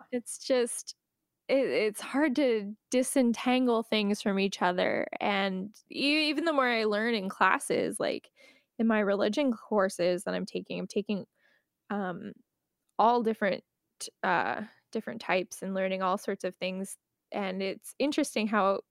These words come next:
histories intertwine and, and, um, acculturate different things, and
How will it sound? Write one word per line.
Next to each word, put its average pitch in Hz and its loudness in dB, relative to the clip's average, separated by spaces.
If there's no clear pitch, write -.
histories 208 -4
intertwine 196 -2
and, 180 -6
and, 196 -6
um, 208 -6
acculturate - -6
different 202 -8
things, 202 -6
and 214 -12